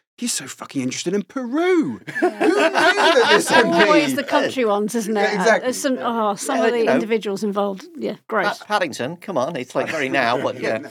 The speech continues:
Speaker 1: I mean, I'm not
Speaker 2: You're
Speaker 1: inviting
Speaker 2: right.
Speaker 1: you to do a list of interesting shit about Peru. <laughs> What I mean is, it's like, "Oh, and all of a sudden, there's an interest in this country because you're getting a very nice jolly."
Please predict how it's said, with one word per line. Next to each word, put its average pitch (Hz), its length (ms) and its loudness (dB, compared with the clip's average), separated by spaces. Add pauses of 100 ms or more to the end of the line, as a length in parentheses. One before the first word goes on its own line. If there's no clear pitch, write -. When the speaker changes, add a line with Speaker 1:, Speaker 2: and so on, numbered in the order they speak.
(100)
Speaker 1:
I 202 60 -4
mean, 196 180 -2
I'm 185 140 -6
not 190 140 -2
Speaker 2:
You're 180 80 -4
Speaker 1:
inviting 170 300 2
Speaker 2:
right. 170 60 -2
Speaker 1:
you 156 60 -2
to 143 60 -8
do 143 120 -2
a - 20 -2
list 143 320 -4
of 127 140 -8
interesting 143 460 -6
shit 147 240 -2
about 123 280 -2
Peru. 156 340 2
<laughs> - 20 2 (800)
What 240 100 6
I 214 60 2
mean 226 200 0
is, 165 140 0
it's 170 100 -4
like, 170 140 4
"Oh, 175 240 2
and 165 140 -8
all 202 140 -4
of 151 60 -8
a 147 40 -2
sudden, 113 420 -6 (200)
there's 135 120 0
an 147 60 2
interest 131 220 -4
in 123 60 0
this 104 100 -2
country 120 200 -6
because 117 200 -2
you're 117 80 -2
getting 113 200 -2
a - 20 -4
very 107 180 0
nice 104 160 -4
jolly." 170 260 0